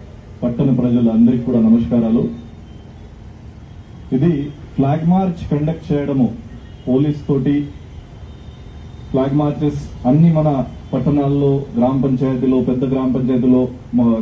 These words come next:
గత పది రోజుల నుంచి పోలీస్ డిపార్ట్‌మెంట్ ఇది కండక్ట్ చేస్తుంది. ఇది కొన్ని నార్త్ ఇండియన్ స్టేట్స్‌లో ఇది ఒక అలవాటు అన్నమాట. అక్కడ ఉన్న సిచ్యువేషన్ని బట్టి ఈ ఫ్లాగ్ మార్చెస్ జరుగుతూ ఉంటాయి.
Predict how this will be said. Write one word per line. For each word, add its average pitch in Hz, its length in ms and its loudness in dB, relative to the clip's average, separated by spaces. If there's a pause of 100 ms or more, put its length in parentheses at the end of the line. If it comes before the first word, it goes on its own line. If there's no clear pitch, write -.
గత 123 380 -2
పది 135 140 2
రోజుల 156 300 0
నుంచి 147 280 0
పోలీస్ 135 340 0
డిపార్ట్‌మెంట్ 131 460 0
ఇది 120 100 0
కండక్ట్ 123 380 0
చేస్తుంది. 113 400 2 (880)
ఇది 160 380 2 (180)
కొన్ని 165 260 4
నార్త్ 180 320 0
ఇండియన్ 202 320 4
స్టేట్స్‌లో 190 520 0
ఇది 185 200 4
ఒక 180 180 0 (1080)
అలవాటు 160 360 0
అన్నమాట. 135 300 -2 (380)
అక్కడ 175 220 0
ఉన్న 170 260 0
సిచ్యువేషన్ని 160 640 2
బట్టి 160 240 0
ఈ 190 160 2
ఫ్లాగ్ 151 320 -2
మార్చెస్ 156 360 -2
జరుగుతూ 139 360 2
ఉంటాయి. 113 300 2